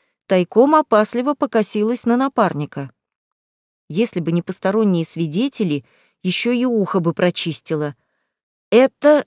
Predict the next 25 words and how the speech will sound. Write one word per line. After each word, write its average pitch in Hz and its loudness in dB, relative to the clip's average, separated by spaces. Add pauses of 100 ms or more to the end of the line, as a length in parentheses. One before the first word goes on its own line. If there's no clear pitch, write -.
что 339 2
вообще 262 2
сейчас 277 0
было? 208 2 (640)
Мало 302 2
что - -2
яблони 208 4
в 202 2
этом 214 2
саду 202 -2
самые, 190 2
что - -4
ни 190 2
на 233 0
есть, 220 -2
обычные, 185 -2 (380)
и 233 4
я 233 4
в 180 -2
них 208 2
не 214 6
разбираюсь 220 4
от 262 0
слова 220 4
совсем, 302 0